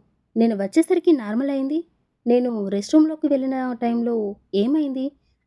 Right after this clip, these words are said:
అని ఆద్య వైపు చూస్తూ అడుగుతాడు. "అయ్యో సార్, నేనేం చేస్తాను? తనకి ఏమైందో నాకెలా తెలుస్తుంది చెప్పండి?" అని అమాయకంగా మొహం పెట్టి అడుగుతుంది ఆద్య.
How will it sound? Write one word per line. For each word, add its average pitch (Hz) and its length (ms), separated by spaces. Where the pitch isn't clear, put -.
అని 220 220
ఆద్య 208 280
వైపు 220 220
చూస్తూ 220 460
అడుగుతాడు. 196 540
"అయ్యో 240 240
సార్, 294 640
నేనేం 254 420
చేస్తాను? 220 460
తనకి 240 240
ఏమైందో 311 400
నాకెలా 277 440
తెలుస్తుంది 262 440
చెప్పండి?" 240 500
అని 226 160
అమాయకంగా 247 560
మొహం 220 280
పెట్టి 208 220
అడుగుతుంది 190 640
ఆద్య. 214 380